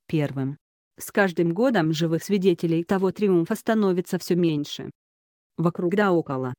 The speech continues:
В минувшем сезоне Ливерпуль впервые за четырнадцать лет выиграл Лигу чемпионов, но во внутреннем первенстве команду Юргена Клопа снова ждало разочарование. За весь турнир мерсисайдцы потерпели лишь одно поражение,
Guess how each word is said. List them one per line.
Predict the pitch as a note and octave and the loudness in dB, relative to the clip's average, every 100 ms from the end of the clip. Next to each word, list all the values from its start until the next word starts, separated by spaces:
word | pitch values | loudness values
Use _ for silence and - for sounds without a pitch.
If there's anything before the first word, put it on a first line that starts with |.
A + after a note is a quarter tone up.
| _ _ _ _ _ - | _ _ _ _ _ -6
В | F3+ | 0
минувшем | G#3+ G#3+ G3 - F3 | 4 4 2 -2 -4
сезоне | - F3+ G#3 C4+ B3 | -2 -4 0 2 2
Ливерпуль | G#3+ G3 G3+ - G#3 | 2 2 2 2 2
впервые | - - G3 F#3+ F#3+ E3+ | 0 -4 -2 0 0 0
за | F3 | -2
четырнадцать | - F#3+ G3+ F3 D#3 - D3+ | -2 2 4 4 2 -2 -2
лет | G3 B3 | 0 0
выиграл | G3 G3 G3 F#3 F3+ | 0 0 2 2 0
Лигу | F3+ F3+ F3+ | 2 2 0
чемпионов, | - D3 C#3+ F3 B3 G3 C3+ _ _ - | -2 -2 0 2 2 0 -2 _ _ 0
но | F#3+ | 2
во | F#3 F#3+ | 2 2
внутреннем | F#3+ E3+ E3+ D#3+ D#3 | 2 0 0 0 0
первенстве | D#3+ D#3 D3 D3+ - E3 | 0 0 0 -4 -6 -4
команду | - E3+ F#3 F#3+ F#3 | 0 2 2 2 2
Юргена | F3 E3 E3+ E3+ | 2 2 2 2
Клопа | - F#3+ F3+ E3+ | 0 -2 -2 -4
снова | - F#3 F3 E3+ | -2 0 2 0
ждало | E3 E3+ E3 E3 | 0 0 2 0
разочарование. | E3+ F#3 - F#3 E3+ D3+ C#3+ C3+ C3+ | 0 0 0 -2 0 0 -2 -4 -6
За | E3+ F3 | -4 0
весь | F3 E3+ - | 2 2 0
турнир | F3+ G#3 G3+ G3 | -2 0 2 2
мерсисайдцы | A#3+ C4+ - G#3+ F#3+ F#3+ - F3 | 0 0 -4 -2 0 0 0 -2
потерпели | F3+ G3 F#3+ - F#3 | 0 0 0 2 2
лишь | F3 F3 - | 2 0 -2
одно | D#3+ F#3+ | 0 0
поражение, | G3+ G#3+ G#3 F#3+ E3+ D3 C#3 | 0 -2 0 0 0 0 -2